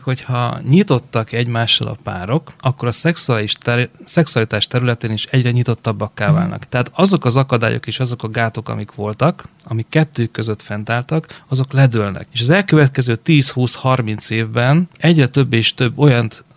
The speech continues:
Speaker 1: tudnak behozni, amitől változatos lesz a szexuális életük. De mondom, ehhez őszintesség kell és nyitottság. Nyitottság nélkül ez nem működik.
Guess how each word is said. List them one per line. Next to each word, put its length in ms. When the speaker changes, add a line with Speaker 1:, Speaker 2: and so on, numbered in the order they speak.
Speaker 1:
tudnak 380
behozni, 640
amitől 420
változatos 600
lesz 200
a 40
szexuális 580
életük. 480
De 240
mondom, 220
ehhez 240
őszintesség 720
kell 180
és 180
nyitottság. 800
Nyitottság 480
nélkül 300
ez 100
nem 160
működik. 580